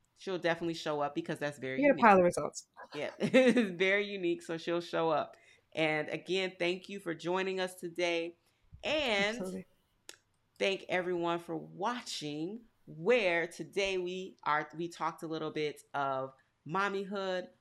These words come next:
Speaker 1: We talked a little bit of business,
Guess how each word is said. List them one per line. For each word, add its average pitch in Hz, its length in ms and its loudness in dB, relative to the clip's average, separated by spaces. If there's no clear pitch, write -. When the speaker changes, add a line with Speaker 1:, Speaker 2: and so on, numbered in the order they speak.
Speaker 1:
We 311 140 -2
talked 214 340 0
a 196 60 -4
little 175 240 2
bit 156 340 -2
of 143 320 2
business, 240 760 -2